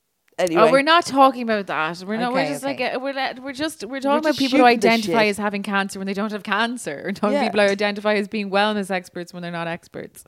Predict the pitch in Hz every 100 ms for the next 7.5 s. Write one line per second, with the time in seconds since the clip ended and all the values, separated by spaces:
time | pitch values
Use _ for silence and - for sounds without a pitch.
0 | _ _ - 302 - 330 190 311 - 202
1 | 208 202 196 190 185 185 180 180 170 165
2 | 156 - - _ _ _ _ 165 - 131
3 | - _ _ 247 294 254 165 170 - _
4 | - 262 262 180 170 196 247 170 156 156
5 | 170 208 208 226 220 180 196 175 170 170
6 | 147 143 160 185 147 156 185 - 240 240
7 | _ 185 277 262